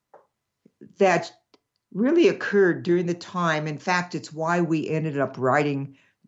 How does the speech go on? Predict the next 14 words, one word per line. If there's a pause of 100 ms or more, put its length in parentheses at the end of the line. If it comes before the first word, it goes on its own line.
(240)
a
book
called
See
It,
Say
It,
Do
It, (520)
Organize
It.
It's
the
workbook